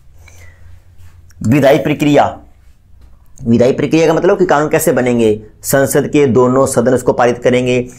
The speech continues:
finally इस पर राष्ट्रपति के हस्ताक्षर होंगे, तब जाके कानून बनेगा। एकल नागरिकता, हमारे देश की अगर बात करें भारत में तो हम भारत के नागरिक हैं, हम पंजाब,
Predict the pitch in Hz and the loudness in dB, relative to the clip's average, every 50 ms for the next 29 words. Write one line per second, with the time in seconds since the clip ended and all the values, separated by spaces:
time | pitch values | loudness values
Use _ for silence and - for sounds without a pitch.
0 | - - - - 135 127 127 131 139 135 127 - 143 127 117 120 120 - - 123 | -20 -12 -4 -2 -2 0 0 0 0 0 0 0 0 2 2 2 0 -2 -4 -4
1 | 123 139 123 127 - - - 123 117 - - 135 120 127 127 123 131 127 - - | -2 -2 0 0 0 0 0 -2 -2 -2 -2 0 0 0 0 0 -2 -2 -4 -8
2 | - - - - 165 160 143 127 120 104 123 - 107 104 104 98 98 98 101 98 | -16 -12 -6 -2 0 0 2 0 0 0 0 -2 -2 -2 -2 -2 -4 -4 -6 -8
3 | 98 98 98 98 - - - - - - - - - - _ - _ - - - | -10 -12 -14 -16 -18 -20 -20 -20 -20 -20 -20 -20 -20 -20 _ -20 _ -20 -20 -20
4 | - - - - - - - - - - - - - - - - - - - - | -20 -20 -20 -20 -20 -20 -20 -20 -20 -20 -20 -20 -20 -20 -20 -20 -20 -20 -10 -4
5 | - 170 170 170 170 - 180 185 196 185 - 131 135 135 131 120 110 104 104 101 | 0 0 0 0 0 -2 -2 0 0 0 0 0 0 2 2 2 2 2 0 -2
6 | 98 - - 113 95 87 - - - - - - - - - - - - - - | -4 -4 -6 -6 -6 -8 -12 -20 -20 -20 -20 -20 -20 -20 -20 -20 -20 -20 -14 -8
7 | - 143 131 135 135 147 156 175 196 175 135 123 151 175 170 - - 175 175 165 | -4 -2 0 2 2 2 2 2 2 0 2 2 2 0 0 -2 0 0 2 2
8 | 160 147 104 120 123 123 - - 123 117 117 110 101 104 104 104 98 - 107 104 | 2 0 2 2 0 0 0 -2 -2 0 0 0 0 0 0 0 -2 -2 -2 -2
9 | 104 113 135 151 147 - - - - - - - 165 156 165 160 135 117 107 110 | 0 0 -2 -2 -6 -12 -20 -20 -20 -12 -4 -2 0 2 2 2 2 2 2 2
10 | 120 117 - - 143 131 120 113 110 104 110 104 107 101 101 92 90 - - - | 0 0 0 -2 -2 0 0 -2 0 -2 -2 -2 -4 -6 -8 -8 -8 -12 -18 -20
11 | - - - - - - - - - - - - - 131 135 143 131 135 143 139 | -20 -20 -20 -20 -20 -20 -20 -20 -20 -20 -14 -6 -2 0 0 0 0 0 0 2
12 | 127 131 127 127 131 131 127 127 - - - - | 2 2 4 4 4 2 0 0 -2 -8 -16 -10